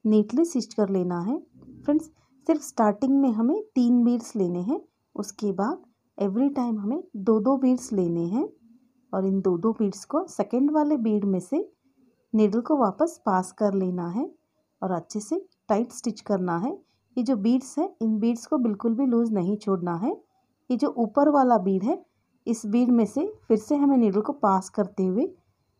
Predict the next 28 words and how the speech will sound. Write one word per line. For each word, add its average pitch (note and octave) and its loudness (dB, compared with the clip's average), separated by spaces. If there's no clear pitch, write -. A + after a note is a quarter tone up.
फर्स्ट D#4 4
लाइन G3+ 4
का A#3 -4
ये B3 -2
जो B3 -2
सेकंड B3+ 2
वाला A#3 4
बीड F3+ -4
है, D4+ -6
इसमें A#3 -2
से A3+ -2
भी C#4+ 0
दोबारा A3 0
से B3+ -4
नीडल G#3 2
को G3 -4
पास F#3+ -2
करते F#3+ -6
हुए F#3+ -4
यहाँ G3 0
पे D4+ -2
अच्छे A3 -4
से D#4+ -2
एक G#3+ 0
दो B3+ 4
नॉट्स A3 4
बनाते G3+ 0
हुए G#3+ -2